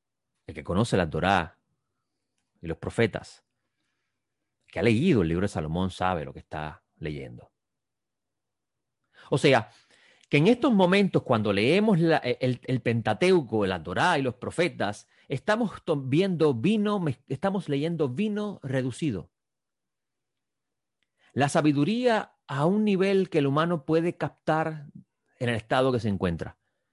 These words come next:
si se propone a sí mismo hacer su esfuerzo y ir al banquete y comer. Pues hay una invitación hecha. Está servido el banquete.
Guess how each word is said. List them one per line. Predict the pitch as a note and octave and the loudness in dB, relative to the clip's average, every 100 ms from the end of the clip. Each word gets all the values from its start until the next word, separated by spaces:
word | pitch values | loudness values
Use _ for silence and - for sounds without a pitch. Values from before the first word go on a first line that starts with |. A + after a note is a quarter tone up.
| _ _ _ | _ _ _
si | - | -2
se | A#2+ A2+ | 2 4
propone | A#2 - C#3+ C#3+ B2+ | 2 4 4 6 2
a | |
sí | - A#2+ | 2 0
mismo | A#2 F2 D2+ - _ _ _ _ _ _ _ _ | 0 -2 -6 -10 _ _ _ _ _ _ _ _
hacer | G#2+ B2+ A#2 | -4 -2 -2
su | - | -4
esfuerzo | G#2+ B2 A2 F#2+ - - _ _ _ _ _ _ _ _ _ _ _ _ _ _ | -4 0 0 -2 -12 -20 _ _ _ _ _ _ _ _ _ _ _ _ _ _
y | G2 G2 A2+ | -4 0 0
ir | A2+ | 0
al | G2+ - | -2 -2
banquete | G2 G2+ A2 A#2+ - | -2 0 2 0 -2
y | |
comer. | - D#2+ D#2 - _ _ _ _ _ _ _ _ _ _ _ _ _ _ _ _ _ _ _ _ _ | -6 -6 -6 -10 _ _ _ _ _ _ _ _ _ _ _ _ _ _ _ _ _ _ _ _ _
Pues | - | -2
hay | G2 | 0
una | G#2 | 2
invitación | G2+ G2 - - A#2 G#2+ | 2 -2 -4 -4 -2 -2
hecha. | F#2 - - _ _ _ _ _ | -4 -8 -18 _ _ _ _ _
Está | - F2+ A#2+ | -14 -6 -4
servido | A2+ A#2 G2 A2+ A2+ F2 D2+ | -2 -2 -2 -2 -4 -4 -6
el | D#2 | -8
banquete. | D#2+ D#2 D2 - - | -10 -10 -12 -16 -20